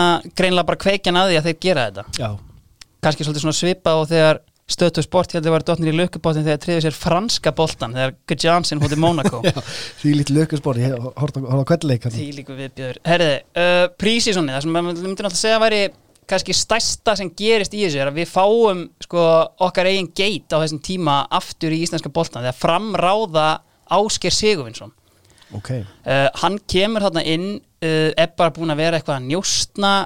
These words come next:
Speaker 1: fyrir Stuttgart í, hérna, Þýskalandi og, og er náttúrulega bara goðsögn þar.
Speaker 2: Mm.
Speaker 1: Og einhvern veginn svona, þú veist, maður les í viðtölin og þetta er svona eins og hann sé að mæta hérna bara svona í eitthvað svona, já,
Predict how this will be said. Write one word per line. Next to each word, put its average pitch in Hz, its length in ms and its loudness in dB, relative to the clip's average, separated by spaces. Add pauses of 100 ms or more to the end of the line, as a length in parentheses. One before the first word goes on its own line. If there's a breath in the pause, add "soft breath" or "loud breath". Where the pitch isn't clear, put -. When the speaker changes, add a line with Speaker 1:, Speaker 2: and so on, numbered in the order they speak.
(160)
Speaker 1:
fyrir 170 240 -2
Stuttgart - 640 -4
í, 175 60 -2 (100)
hérna, 170 380 0 (100)
Þýskalandi 185 640 -2
og, 160 160 2 (140)
og 143 100 2
er 156 80 2
náttúrulega 151 220 -4
bara - 400 -18 (120)
goðsögn 185 540 0
þar. 196 240 2 (160 loud breath)
Speaker 2:
Mm. 113 140 -8 (760 loud breath)
Speaker 1:
Og 170 100 4
einhvern 180 220 0
veginn 180 160 2
svona, 180 160 2
þú 180 60 4
veist, 180 180 -4
maður 165 160 4
les 214 180 2
í 196 80 -4
viðtölin 240 680 0 (260)
og 175 100 0
þetta 185 160 0
er 196 80 2
svona 202 140 0
eins 214 140 0
og 214 40 2
hann 185 120 0
sé 202 100 2
að 175 80 0
mæta 226 400 0
hérna 214 180 0
bara 190 140 -2
svona 190 80 -4
í 220 160 -4
eitthvað 208 180 -2
svona, 202 180 2 (360)
já, 269 220 -2